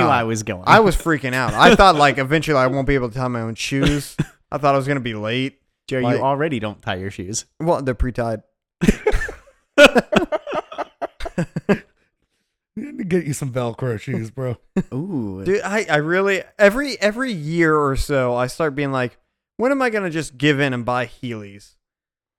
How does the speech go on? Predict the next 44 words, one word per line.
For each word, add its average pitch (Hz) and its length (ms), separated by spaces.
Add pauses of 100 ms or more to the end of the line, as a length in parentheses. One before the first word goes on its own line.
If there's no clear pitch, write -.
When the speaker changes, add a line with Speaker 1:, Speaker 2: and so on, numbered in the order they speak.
(260)
Speaker 1:
When 233 100
am 233 100
I 214 80
just 165 220
gonna 151 160
be 135 200
that 123 340
guy?" 117 240
Speaker 2:
Just - 140
do 202 140
it. 98 120 (640)
Speaker 1:
I, 214 300
I 190 140
want 190 360
to, 233 420 (200)
and 165 280 (460)
part 214 240
of 226 80
me 226 240
is 180 140
like, 156 260
I 175 80
don't 190 200
really 170 300 (300)
care 156 240
about 151 220
people 147 220
judging 120 360
me, 160 220
and 147 180
then 139 220 (280)
another 185 240
part 180 200
of 170 40
me 165 100
is 147 80
like, 139 200
"Yeah, 143 300
but 135 160
then 165 100
you're 165 80
gonna 151 140
be 139 160
that 127 300